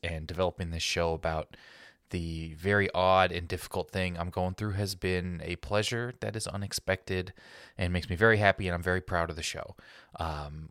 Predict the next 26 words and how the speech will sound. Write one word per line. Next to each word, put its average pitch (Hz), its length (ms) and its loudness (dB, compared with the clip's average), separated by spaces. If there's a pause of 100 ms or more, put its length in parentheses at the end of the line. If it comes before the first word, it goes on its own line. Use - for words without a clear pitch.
like 92 220 4
I - 20 0
said, 90 160 -2
though, 87 160 2
I've - 140 -6
got 90 140 -2
those 98 120 4
dates 104 220 2
coming 98 180 0
up, - 160 -2
kyleayers 87 640 2
dot 92 200 2
com 80 320 -6
slash 95 320 2
shows. 80 600 -2 (420)
Please 135 280 2
grab 110 300 4
tickets - 280 -2
now. 104 300 2
Grab 101 220 6
'em 107 80 2
while 104 100 4
you're 98 100 2
listening 95 380 0
to 95 40 -2
this. 92 360 0